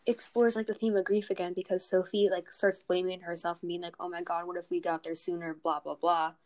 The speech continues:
And I think that, that, like, really shows that cou-, the council, like, it's, it's failing, like, whether you wanna see it or not.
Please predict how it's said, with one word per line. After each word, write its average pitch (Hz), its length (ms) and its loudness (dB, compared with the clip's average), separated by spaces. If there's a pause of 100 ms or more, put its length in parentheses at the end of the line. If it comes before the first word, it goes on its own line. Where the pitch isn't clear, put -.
(520)
And 196 100 -4
I 180 60 -4
think 190 260 -8
that, 190 120 -8
that, 202 180 -4
like, 185 240 -4
really 202 180 0
shows 185 400 0
that 175 220 -2 (960)
cou-, - 260 -6
the 202 100 -6
council, 254 600 4
like, 202 260 -2
it's, - 360 -6
it's 202 240 -2
failing, 131 520 -2
like, 165 220 -2
whether 175 180 4
you 175 160 0
wanna 165 240 -2
see 165 220 0
it 160 80 0
or - 100 -10
not. - 220 -8